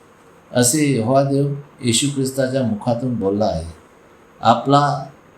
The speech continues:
सुखदुःखाचा भार त्याच्या खांद्यावर ठेवून आपला भार मुक्त होऊया.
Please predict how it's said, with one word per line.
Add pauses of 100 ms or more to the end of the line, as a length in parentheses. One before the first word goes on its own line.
(280)
सुखदुःखाचा
भार (640)
त्याच्या
खांद्यावर
ठेवून (360)
आपला
भार
मुक्त
होऊया.